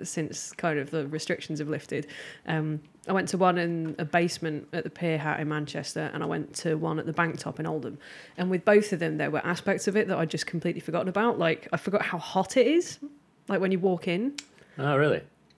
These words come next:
Speaker 1: Like, um, yeah, I went into this basement gig and was like, "Whoa, it's like a furnace down here. Like, this is
Speaker 2: Yeah.
Speaker 1: insane." And it's so different to, like, the heat that I've felt over the last year and a half. Like, it's different to, like, heat wave heat,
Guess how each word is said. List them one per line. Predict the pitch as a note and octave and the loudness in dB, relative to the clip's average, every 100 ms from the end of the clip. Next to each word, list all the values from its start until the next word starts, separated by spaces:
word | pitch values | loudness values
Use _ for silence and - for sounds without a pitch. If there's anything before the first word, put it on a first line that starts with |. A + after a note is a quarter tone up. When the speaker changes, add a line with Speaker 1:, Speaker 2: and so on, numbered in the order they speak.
| - | -4
Speaker 1:
Like, | F#3 F3 - - - | 0 0 -2 -12 -2
um, | F#3 F3 E3+ | 0 2 2
yeah, | G#3 | 2
I | D#3+ | 4
went | G3 A3 | 2 0
into | F#3 | 0
this | F3 | -2
basement | - F#3+ F#3+ E3 | 2 2 2 -2
gig | D3 D#3 | -2 -2
and | D#3 | -2
was | D#3+ D#3 | -4 -2
like, | D#3 - | -2 -2
"Whoa, | D#3+ E3 D3 D3 - | -2 0 0 -4 -8
it's | D#3+ | -6
like | E3+ D3+ | -6 -6
a | |
furnace | - E3 C#3 C#3+ | -4 -4 -4 -6
down | - D#3 | -8 -6
here. | - D#3 - | -8 -10 -10
Like, | D#3 - | -10 -8
this | E3+ D#3 | -8 -6
is | D#3+ C#3+ - | -8 -8 -4
Speaker 2:
Yeah. | G#2+ G2+ F#2 F#2+ | 2 4 4 0
Speaker 1:
insane." | D#3+ - D#3+ D#3 | -2 0 0 0
And | D3+ | 0
it's | F3 | -2
so | - A3 | 4 4
different | G#3 G3+ - E3 - | 6 2 2 -4 -4
to, | D#3 | -4
like, | D3 C#3+ - _ | -4 -4 -10 _
the | - | -4
heat | D3+ F3 E3 D#3+ | -2 -2 -4 -4
that | D#3+ D#3 | -2 -2
I've | E3+ E3 | -2 -6
felt | - D#3+ D3 - | -4 -2 -2 -4
over | E3+ | -4
the | E3+ | -2
last | D#3+ D#3+ D#3+ | -2 -2 -2
year | F3+ D#3+ | -2 -2
and | |
a | E3 | 0
half. | F#3+ F#3+ | 0 0
Like, | E3+ E3 | -2 -2
it's | F3 | 0
different | G3+ - F#3 D3+ | 0 0 -2 -4
to, | F3 | -4
like, | E3+ | -2
heat | - F#3 | 0 0
wave | E3 D3+ | -2 -4
heat, | D#3 D3+ | -6 -10